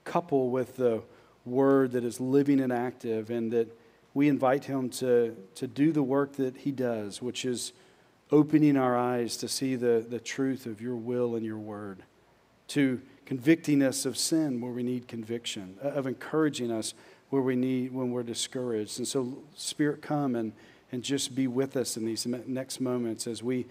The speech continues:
unpack this story, this, this long chapter with some twists and turns. Some of it is strange for our contemporary cultural ears to hear, but we just ask that you would do a good work in these next moments together. Finally, I pray that I would not say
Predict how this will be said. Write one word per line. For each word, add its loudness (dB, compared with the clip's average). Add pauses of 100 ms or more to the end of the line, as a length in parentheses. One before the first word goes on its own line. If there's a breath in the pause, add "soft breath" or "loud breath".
(320 loud breath)
unpack 0
this -2
story, 0
this, -4
this -6
long 0
chapter -6 (300 loud breath)
with -8
some -4
twists 0
and 0
turns. -2
Some 0
of 2
it 0
is -2 (300 loud breath)
strange 2
for 0 (280 loud breath)
our -2
contemporary -2
cultural -2
ears 0
to -6
hear, 0 (680 soft breath)
but -4
we 4
just 0
ask 0
that -8
you 4
would -2
do -2
a -4
good -4
work -4
in -4
these -6
next -10
moments -6
together. -10 (500)
Finally, 6
I 4
pray 2
that 4
I 8
would 2
not 0
say 2